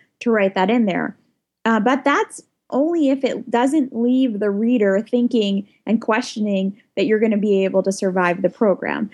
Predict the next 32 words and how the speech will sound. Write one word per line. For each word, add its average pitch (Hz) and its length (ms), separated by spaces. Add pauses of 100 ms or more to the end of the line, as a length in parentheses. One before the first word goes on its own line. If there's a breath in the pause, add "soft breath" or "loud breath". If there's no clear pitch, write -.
(140)
So, 294 140
for 285 100
example, 269 560
perhaps 254 460
you 262 100
had 233 100
a 208 40
family 208 500
emergency 185 840 (220 loud breath)
and 208 260
it's 208 180
resolved 190 540
now, - 300
you 214 160
know? 208 240 (340 loud breath)
Um, 220 340
that 339 240
may 427 140
be 370 160
a 285 60
little 247 260
bit 247 140
easier 214 460
to 220 140
disclose 190 720 (100)
in 220 80
a 226 60
personal 247 440
statement 285 500 (300 soft breath)
than, 226 640
um, 214 520 (220)
than, 214 720